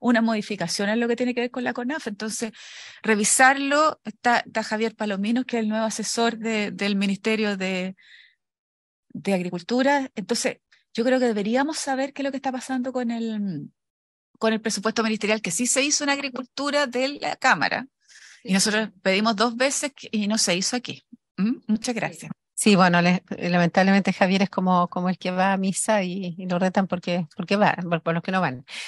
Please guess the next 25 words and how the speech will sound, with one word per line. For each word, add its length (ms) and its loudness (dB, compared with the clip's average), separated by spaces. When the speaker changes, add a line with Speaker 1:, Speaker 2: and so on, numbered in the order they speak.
Speaker 2:
Pero 360 8
bueno, 240 4
sí, 180 0
efectivamente 640 2
fue 180 4
así, 720 2
Javier, 360 2
dado 220 2
que 80 -10
estás 220 -12
tú 100 -10
presente. 640 -2
Como 240 0
dice 300 2
la 160 6
senadora, 640 4
se, 180 -6
se 220 -6
solicitó 480 0
dos 140 2
veces 180 0
oficialmente, 680 2
incluso 320 0
se 180 -2
citó 540 2